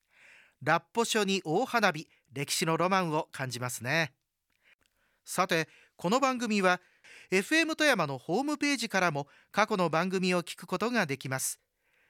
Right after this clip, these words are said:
トップページにあるポッドキャストをクリックして、義仲巴ラジオ紀行をお楽しみください。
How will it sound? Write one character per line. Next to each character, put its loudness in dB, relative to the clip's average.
ト 0
ッ 0
プ -2
ペ 2
ー 2
ジ -4
に 4
あ 4
る -2
ポ -2
ッ -2
ド -2
キ 0
ャ 2
ス -4
ト 0
を -2
ク -2
リ -2
ッ -12
ク -2
し -4
て、 -6
義 0
仲 2
巴 2
ラ -6
ジ -2
オ 0
紀 -14
行 0
を 0
お -8
楽 -2
し -8
み -8
く -8
だ -4
さ -4
い。 -10